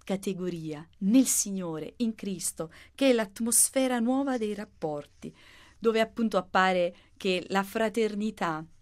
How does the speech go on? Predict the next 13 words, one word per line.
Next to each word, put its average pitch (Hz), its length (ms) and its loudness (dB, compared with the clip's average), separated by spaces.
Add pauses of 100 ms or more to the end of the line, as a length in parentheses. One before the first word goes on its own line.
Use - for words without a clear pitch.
(200)
nuova 175 580 2
che - 160 -12
nasce 180 400 -6
in 180 80 -10
Cristo 220 540 -8 (180)
è 220 120 0
la 226 100 4
linfa 247 400 4
vitale 165 560 -4
che 202 120 -8
permette 240 640 2
non 214 180 -4
soltanto 185 800 -4